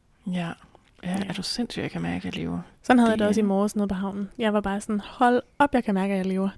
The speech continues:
Speaker 2: Det er ikke bare
Speaker 1: Og
Speaker 2: noget, jeg ved. Det er ikke
Speaker 1: og
Speaker 2: bare noget, jeg kan se i min kalender. Jeg kan mærke det fysisk. Altså, hold
Speaker 1: og
Speaker 2: op.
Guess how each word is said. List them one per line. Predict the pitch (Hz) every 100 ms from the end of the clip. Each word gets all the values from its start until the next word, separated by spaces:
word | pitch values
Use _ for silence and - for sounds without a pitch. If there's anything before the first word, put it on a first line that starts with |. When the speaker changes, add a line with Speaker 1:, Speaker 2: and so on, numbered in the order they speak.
| -
Speaker 2:
Det |
er | 226
ikke | 240
bare | 240
Speaker 1:
Og | 226
Speaker 2:
noget, | 226
jeg | 220
ved. | 208
Det | 214 - - -
er |
ikke | 226
Speaker 1:
og | 226
Speaker 2:
bare | 220
noget, | 214
jeg |
kan | 226
se | 220
i | 214
min | 202
kalender. | 202 202 196
Jeg | 180 190 190
kan | 208 190 196 _ -
mærke | - 196 202 -
det | 214 190
fysisk. | - - 247 214 - - _
Altså, | - 196 196 196
hold | - 240
Speaker 1:
og | 208
Speaker 2:
op. | 190